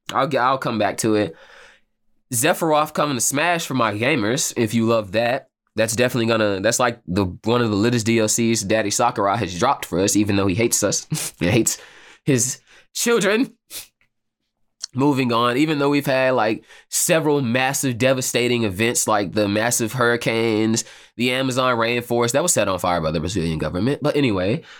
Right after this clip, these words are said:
you know, the massive tragic wildfire in Australia that got caused by the people there, that was a mass extinction event. We lost, like, a billion animals in that shit, by the way, guys, but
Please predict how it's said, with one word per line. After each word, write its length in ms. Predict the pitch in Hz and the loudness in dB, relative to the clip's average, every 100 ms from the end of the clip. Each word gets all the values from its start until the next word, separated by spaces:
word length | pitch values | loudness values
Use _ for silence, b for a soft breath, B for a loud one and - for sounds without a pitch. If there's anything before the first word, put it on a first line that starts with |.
| B | B
you 100 | 123 | -2
know, 140 | 135 127 | 0 0
the 100 | 123 | 0
massive 400 | 165 202 214 143 | 2 0 0 -4
tragic 400 | 190 151 143 98 | 0 0 -2 -2
wildfire 640 | 139 175 147 120 113 104 | 0 0 0 0 0 0
in 100 | 104 | 0
Australia 400 | 101 - 139 135 | -2 0 0 0
that 80 | 101 | 0
got 180 | 95 87 | -2 -2
caused 320 | 117 113 98 | 0 0 0
by 360 | 95 90 92 131 | 0 0 -2 -4
the 80 | |
people 300 | 104 117 101 | 0 2 2
there, 480 | 90 95 90 104 - _ _ _ _ _ | 2 2 2 0 -4 _ _ _ _ _
that 120 | 101 101 | 0 0
was 100 | 104 | 0
a 60 | |
mass 260 | 104 104 110 | 0 0 -2
extinction 460 | - 113 107 101 | -2 -2 0 -2
event. 320 | 90 98 104 92 | -2 -2 0 0
We 100 | 107 | 0
lost, 300 | 98 113 101 | 0 0 0
like, 180 | 98 | -2
a 60 | 98 | 0
billion 320 | 98 98 90 | 0 0 2
animals 340 | 95 95 87 90 | 0 0 0 -2
in 80 | |
that 140 | 85 82 | -2 -2
shit, 200 | - - | -2 -2
by 140 | 82 | 0
the 80 | 82 | 0
way, 160 | 80 78 | 0 -2
guys, 420 | 76 73 78 - | -2 -2 -2 -4
but 360 | 78 69 57 | -2 -4 -4